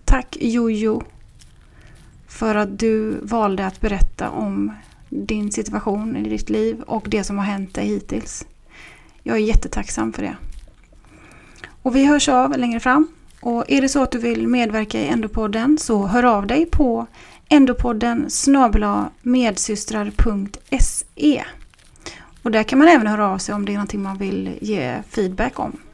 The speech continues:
Om det här var bra eller det här var dåligt, men det där, det här kan du göra bättre. Och så vidare. Allting mottages gärna. Men tills vi hörs igen så hoppas jag att ni har det riktigt bra och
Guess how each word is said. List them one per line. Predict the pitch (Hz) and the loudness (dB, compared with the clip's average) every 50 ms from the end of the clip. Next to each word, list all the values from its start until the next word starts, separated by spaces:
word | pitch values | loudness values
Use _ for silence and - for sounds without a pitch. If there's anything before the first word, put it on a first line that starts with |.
| - - - | -20 -16 -10
Om | - 214 208 208 208 214 | -8 -6 -6 -4 -6 -6
det | - - | -8 -8
här | - 226 240 247 240 233 | -8 -6 -6 -4 -4 -4
var | 226 226 | -6 -6
bra | 220 214 226 220 214 214 214 | -4 -2 -2 -2 -2 -2 -2
eller | 208 208 196 | -4 -4 -4
det | 208 | -4
här | 208 226 226 | -4 -4 -4
var | 208 220 214 | -4 -4 -4
dåligt, | 226 220 214 208 190 - 208 - - | -4 -4 -4 -4 -6 -6 -8 -8 -8
men | - 214 202 | -8 -8 -6
det | 180 | -6
där, | - - 202 214 214 214 202 196 180 - - - - 202 | -6 -6 -4 -4 -4 -4 -6 -6 -8 -10 -10 -12 -10 -8
det | 220 | -6
här | 226 226 208 | -6 -6 -6
kan | - 226 214 | -6 -6 -6
du | 202 | -6
göra | 208 196 | -6 -6
bättre. | 190 - - - - - - - - - - - - - - - - - - - | -6 -8 -8 -10 -12 -14 -16 -18 -20 -20 -20 -20 -20 -20 -20 -20 -20 -20 -20 -14
Och | - 214 208 | -12 -10 -8
så | - 196 | -6 -6
vidare. | 202 185 185 - - - - - - - - - - - - | -6 -6 -6 -6 -8 -10 -10 -12 -16 -20 -20 -20 -20 -4 0
Allting | - 285 277 269 - - 214 202 196 196 | 2 2 2 0 -2 -4 -4 -2 -2 -2
mottages | 202 202 196 - - 202 220 - - 196 - - | -4 -4 -4 -4 -6 -6 -6 -6 -8 -10 -10 -8
gärna. | - 220 196 101 - - - 190 - - - - - _ - - - _ _ _ _ - - - - - - - | -6 -4 -4 -4 -4 -6 -8 -6 -6 -6 -6 -6 -12 _ -20 -20 -20 _ _ _ _ -20 -20 -20 -12 -10 -4 0
Men | 254 277 277 | 2 4 6
tills | - 320 302 - - | 6 4 4 4 2
vi | 285 | 0
hörs | 285 269 - | 0 0 0
igen | 277 262 294 370 - | 0 0 0 0 -2
så | - - - 214 | -4 -6 -6 -6
hoppas | 214 214 - 214 208 | -4 -2 -2 -2 -2
jag | 240 233 | -4 -6
att | 202 | -4
ni | - | -4
har | - - 101 | -4 -2 -2
det | - | -4
riktigt | 107 107 - - - - | -4 -6 -6 -10 -12 -8
bra | - - 95 | -6 -4 -4
och | - 202 196 202 214 202 | -4 -4 -4 -6 -6 -8